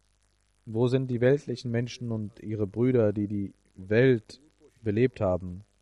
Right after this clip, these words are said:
und eine lange Zeit davon profitiert haben? Hat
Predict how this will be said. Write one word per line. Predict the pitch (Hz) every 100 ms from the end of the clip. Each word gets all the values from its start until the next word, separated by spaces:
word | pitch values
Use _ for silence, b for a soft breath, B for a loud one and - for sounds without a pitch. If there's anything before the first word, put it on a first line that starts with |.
| _ _ _ _ 117 _ _
und | - 101
eine | 87 104 104 95 104
lange | 107 135 127
Zeit | - 110 104
davon | 98 104
profitiert | 98 95 98 - 98
haben? | 92 87 85 92 - 107 _ 104 98 143 98 _ _ _ _ _ _ _ _ _ _
Hat | _ 110